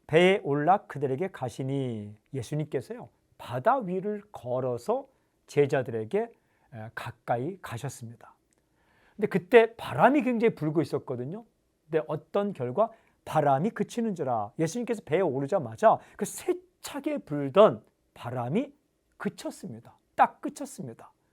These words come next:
거짓말처럼 그쳐버리고 말았습니다. 이때 제자들의 반응이 어땠습니까? "심히 놀라니." 놀랐습니다. 방금 전까지는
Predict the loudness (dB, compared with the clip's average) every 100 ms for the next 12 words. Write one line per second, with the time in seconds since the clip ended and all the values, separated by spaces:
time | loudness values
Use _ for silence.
0 | _ _ _ -6 -4 0 0 0 0 0
1 | -2 -10 _ _ _ _ _ _ -10 0
2 | 4 4 4 2 -2 -4 -10 -10 -18 _
3 | -4 0 4 4 6 4 2 0 0 0
4 | -4 -6 -8 -10 -12 -12 -12 _ _ -12
5 | 0 6 8 8 6 0 _ _ _ 4
6 | 6 6 6 6 4 0 -2 -4 -6 -8
7 | -14 -20 _ _ _ _ 0 2 4 2
8 | -2 -10 -12 -20 _ _ _ _ _ _
9 | _ -4 0 2 4 2 2 4 4 2
10 | -2